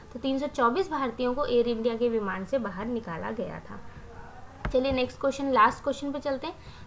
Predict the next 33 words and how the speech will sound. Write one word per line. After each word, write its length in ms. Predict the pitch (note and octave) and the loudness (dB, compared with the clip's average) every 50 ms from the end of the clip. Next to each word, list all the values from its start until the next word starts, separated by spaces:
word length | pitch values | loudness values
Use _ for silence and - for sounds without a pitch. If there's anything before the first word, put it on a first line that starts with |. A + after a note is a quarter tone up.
| - | -4
तो 60 | C#4 | -2
हाल 300 | C4 - C4 C4 C4+ D4 | 2 6 8 10 10 8
ही 160 | C#4 C#4 E4+ E4+ | 6 2 0 0
में 140 | F4 F#4 | 0 0
किस 240 | F#4 - F4 F4 D4+ | 0 0 0 0 0
देश 260 | C4 C4+ C#4+ C#4+ - | 0 0 0 0 0
ने 120 | D4 D#4 D#4+ | -2 -4 -2
कपड़ों 380 | D4+ C#4 - - C4+ C4+ C#4+ | -2 -2 0 2 4 4 4
के 180 | C#4+ - D4+ D#4 E4 F4 - - - - - - - - B3 | 4 2 -2 -4 -4 -6 -8 -10 -14 -16 -14 -16 -4 2 4
निर्यात 440 | B3+ C4 C4 C#4 C4+ C4 C4 B3+ - - | 4 6 6 6 6 6 4 4 2 -2
पर 100 | D4+ D4 | -2 -2
प्रतिबंध 560 | - - B3+ A#3 - A#3+ A3+ B3 B3+ C4+ B3+ | 0 0 0 0 0 0 2 2 2 4 4
लगा 380 | C4+ B3+ G3+ - F#3+ G3+ G3+ G#3+ | 4 4 4 4 4 4 4 4
दिया 240 | G#3 A#3 A#3+ A#3+ | 4 4 4 4
है? 220 | A#3+ B3 C#4 D#4 D#4 - - - | 4 2 0 -2 -4 -6 -8 -8
तो 60 | - A#3+ | -4 0
कपड़ों 360 | - A#3 A#3 - C4+ C#4 D4 | 0 0 2 4 6 6 6
के 160 | D4 E4 D#4+ | 6 4 2
निर्यात 540 | C#4+ C4 A3+ A3 A3 A#3 A#3+ C4+ D4 - - | 4 4 4 6 6 8 8 8 6 6 2
पे 80 | E4 | -4
जो 120 | C4+ D#4 D#4 | -4 -6 -6
कोरोना 480 | D#4 - C4+ B3+ A#3+ B3 B3 C4 C4 | 2 6 8 10 10 10 8 8 6
वायरस 340 | C4+ C4+ A#3+ A3+ A#3 A#3+ - | 6 6 4 4 2 0 -2
के 80 | - C4 | -4 -4
कारण 300 | - A#3+ G#3+ G#3+ A3 A#3 | -2 -2 0 0 0 0
प्रतिबंध 460 | A3+ A3+ G3+ - G#3 G#3 G#3+ G#3+ G#3+ | 0 -2 -4 -6 -4 -4 -2 0 0
लगाया 280 | G#3 F#3 F#3 F3+ F#3 G#3+ | 0 0 0 0 2 2
है 160 | A#3+ C4+ C#4+ | 2 0 0
वो 140 | C#4+ C#4+ A#3 | 0 0 2
भारत 400 | F#3+ - F#3 F3 F3+ G3+ - A3 | 2 2 2 2 2 0 -2 -2
ने 140 | G3+ F#3+ | -4 -4
लगाया 300 | F3 F3 F#3 F3 F3 F#3 | -2 -2 -4 -4 -4 -6
है। 120 | F#3+ G3+ | -6 -8